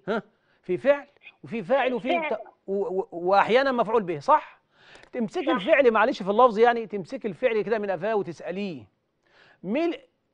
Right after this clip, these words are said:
Speaker 1: إيه اللي بيتدفق؟ إيه اللي بتتدفق؟ تمسكيه كده وبج-، وب-،
Speaker 2: فعل.
Speaker 1: آه، تقوليه كده: مين اللي بيتدفق؟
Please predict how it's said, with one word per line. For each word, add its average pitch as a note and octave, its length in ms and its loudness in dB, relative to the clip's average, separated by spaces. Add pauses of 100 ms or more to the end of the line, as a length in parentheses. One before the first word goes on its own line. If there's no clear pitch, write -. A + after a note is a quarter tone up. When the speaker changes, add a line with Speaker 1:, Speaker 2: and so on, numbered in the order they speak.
(160)
Speaker 1:
إيه D#4+ 200 2
اللي B3+ 120 -2
بيتدفق؟ G#3+ 840 0 (400)
إيه D4 200 2
اللي A3+ 160 0
بتتدفق؟ F#3+ 800 -4
تمسكيه F3+ 340 -8
كده B3 240 4 (400)
وبج-، E3+ 360 -4
وب-، E3 300 -4
Speaker 2:
فعل. C4 400 -4 (600)
Speaker 1:
آه، D#3 140 -2
تقوليه F#3+ 400 -4
كده: D#3 280 -2 (260)
مين C4+ 220 0
اللي D#4+ 120 2
بيتدفق؟ G#3+ 840 0